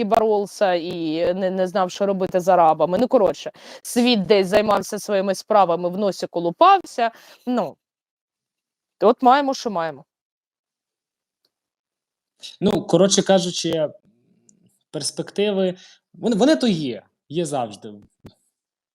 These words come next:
Speaker 1: Ні, перспект-,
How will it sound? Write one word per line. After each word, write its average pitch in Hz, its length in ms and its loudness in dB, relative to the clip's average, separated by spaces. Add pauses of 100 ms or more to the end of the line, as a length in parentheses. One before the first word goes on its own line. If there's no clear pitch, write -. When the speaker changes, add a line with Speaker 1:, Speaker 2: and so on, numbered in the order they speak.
(1500)
Speaker 1:
Ні, 254 180 2
перспект-, - 520 -4